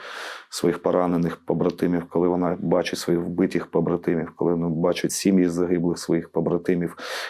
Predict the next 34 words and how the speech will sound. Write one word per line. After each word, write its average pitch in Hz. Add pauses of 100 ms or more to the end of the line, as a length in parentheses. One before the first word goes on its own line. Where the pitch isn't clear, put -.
то -
в -
них 104
виробляється 92
оця 87
ненависть 90
до 87
ворога. 85 (1400)
А -
це -
отравляє 107
їхню 98
душу, 101 (380)
і 82 (420)
дуже 92
потім 87
важко 87
боротися 92
буде 78
з -
цим, - (180)
коли 73 (360)
прийде 80
мирний 85
час. - (500)
І 87
от 90
саме 98
задача 95
капелана — 95 (260)
врятувати 92
їх, 80
щоб -
вони, 87